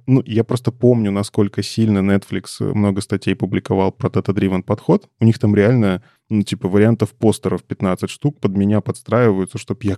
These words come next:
кликнул, нажал и посмотрел. Потому что, ну, и денежка, куда, куда? Я кликну, посмотрю, захочу потом ещё посмотреть и продлю подписку. Всё правильно делают, на самом деле. И вот этих экспериментов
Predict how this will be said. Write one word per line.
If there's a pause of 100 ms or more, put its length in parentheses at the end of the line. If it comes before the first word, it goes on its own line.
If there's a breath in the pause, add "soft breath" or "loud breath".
кликнул,
нажал
и
посмотрел. (220 soft breath)
Потому
что, (120)
ну,
и
денежка, (260)
куда,
куда?
Я
кликну,
посмотрю,
захочу
потом
ещё
посмотреть
и
продлю
подписку. (180)
Всё
правильно
делают,
на
самом
деле. (240)
И
вот
этих
экспериментов